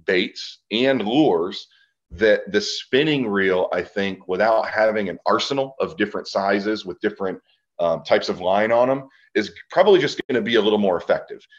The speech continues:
It's gonna allow us to cast a shrimp with just a little split shot that doesn't weigh much,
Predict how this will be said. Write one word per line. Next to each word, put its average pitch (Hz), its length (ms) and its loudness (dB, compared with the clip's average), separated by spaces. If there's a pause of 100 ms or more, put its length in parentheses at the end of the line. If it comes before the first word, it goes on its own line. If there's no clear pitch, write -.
It's 104 160 0
gonna 127 160 4
allow 110 260 6
us 110 160 2
to 110 80 -2
cast 98 460 -4
a 107 40 -2
shrimp 120 460 -2 (100)
with 104 140 -2
just - 200 -10
a - 20 0
little 110 160 2
split - 260 -2
shot 82 280 -4 (340)
that 87 80 -8
doesn't 98 260 -2
weigh 107 140 4
much, 104 420 -2